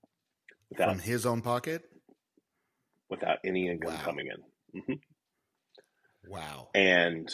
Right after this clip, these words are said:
Speaker 1: we had the opportunity to close. We had the op-, there was a new owner for the building, and I had suggested we should give it up and see if we can get some, some of that money back. And Tom said no.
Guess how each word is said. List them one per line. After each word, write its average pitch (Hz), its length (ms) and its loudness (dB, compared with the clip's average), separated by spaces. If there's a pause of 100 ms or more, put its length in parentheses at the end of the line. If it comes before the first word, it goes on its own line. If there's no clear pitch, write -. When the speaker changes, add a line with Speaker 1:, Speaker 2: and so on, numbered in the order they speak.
(1700)
Speaker 1:
we 104 100 4
had 107 140 8
the 104 80 8
opportunity 104 840 4 (200)
to 87 420 -6
close. 95 520 -2 (200)
We 95 140 -4
had 92 140 -2
the 92 80 0
op-, 90 180 0
there 101 120 -2
was 92 140 -6
a 92 100 -4
new 98 280 0
owner 101 260 0
for 98 140 -4
the 92 80 -4
building, 110 420 0 (720)
and 95 160 2
I 92 200 4
had 92 180 2
suggested 87 580 -4
we 87 120 -4
should 82 320 -2 (1400)
give 104 160 6
it 101 60 10
up 104 220 6
and 90 100 -6
see - 160 -4
if - 100 -4
we 98 80 -6
can 90 100 -10
get 90 160 -2 (240)
some, 92 340 -6
some 92 160 -6
of 85 40 -6
that 82 120 -2
money 78 180 -6
back. - 260 -8 (1300)
And 90 120 -4
Tom 85 260 2
said 82 220 -2
no. 65 120 -8